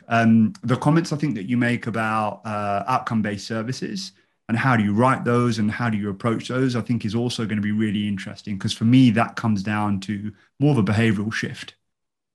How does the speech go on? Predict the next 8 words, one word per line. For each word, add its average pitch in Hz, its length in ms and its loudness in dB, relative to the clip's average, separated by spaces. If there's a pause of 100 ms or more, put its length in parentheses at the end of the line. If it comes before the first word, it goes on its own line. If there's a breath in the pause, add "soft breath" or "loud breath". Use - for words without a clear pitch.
(120)
right? 107 340 0
You 113 140 6
know, 104 160 4
are, 120 240 4
are 123 220 4
organizations, 104 1080 0 (180)
uh, 104 200 -8
focusing 110 800 0